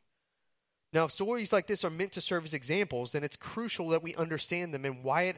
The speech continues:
why this happened to them and why it still happens to us. So I want to answer these three questions as we move about our morning. One, why do we fall to idolatry? Two, what is God's response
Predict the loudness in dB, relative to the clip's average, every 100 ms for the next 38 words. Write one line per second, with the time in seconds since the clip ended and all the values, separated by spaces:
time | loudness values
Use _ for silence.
0 | -8 -6 0 2 2 0 -2 0 0 -2
1 | -6 -6 -4 -2 -2 2 2 2 0 -4
2 | -4 -4 -6 -6 -4 -2 -4 -4 -8 -8
3 | -14 -16 0 4 6 4 4 0 0 -2
4 | 0 -2 0 -2 0 2 2 2 -6 -6
5 | -8 -10 -20 _ _ -2 0 -2 -2 -2
6 | -2 -2 0 2 2 0 -4 -2 -2 -2
7 | -6 -12 _ _ _ _ _ _ -6 2
8 | 2 0 _ _ _ _ _ _ _ _
9 | _ _ 2 2 0 -4 0 0 0 -2
10 | -2 0 0 -2 -8 -14 -16 _ -20 -20
11 | -8 0 0 0 -4 -10 _ _ _ _
12 | _ _ _ -6 -4 -2 0 0 -2 -6
13 | -2 -2 -2 -4 -8 -10